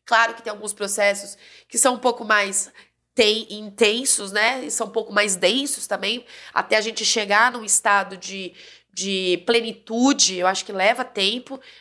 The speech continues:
mas é importante não desistir dessa jornada. É claro também que se você pratica yoga, o yoga, ele tem também uma, a prática, né, do, de-, dessa atividade, ela nos ajuda a reequilibrar também todos os chakras.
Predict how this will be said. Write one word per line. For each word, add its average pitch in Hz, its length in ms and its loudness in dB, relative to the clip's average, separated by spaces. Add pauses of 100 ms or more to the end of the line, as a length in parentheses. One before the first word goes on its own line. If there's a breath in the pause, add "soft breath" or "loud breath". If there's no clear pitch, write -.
mas 220 480 2
é 220 80 -6
importante 220 420 -8
não 208 200 -6
desistir 202 360 -4
dessa 190 220 -2
jornada. 185 580 -2 (320 loud breath)
É 269 120 2
claro 294 320 2
também 262 260 -2
que - 80 -2
se - 80 0
você 247 240 -2
pratica 254 500 -4
yoga, 240 480 0 (280 loud breath)
o 220 60 -2
yoga, 233 440 4
ele 214 180 -6
tem 269 460 -2
também 214 460 -8
uma, 196 520 0 (400 loud breath)
a 190 80 2
prática, 233 680 0
né, 214 200 -4
do, 185 320 -6
de-, 196 200 -6
dessa 202 240 0
atividade, 208 640 0
ela 208 400 -2
nos 247 240 0
ajuda 214 520 0
a - 60 -2
reequilibrar 196 600 -2
também 196 340 -4 (320 soft breath)
todos 202 340 2
os 208 80 -2
chakras. 165 640 0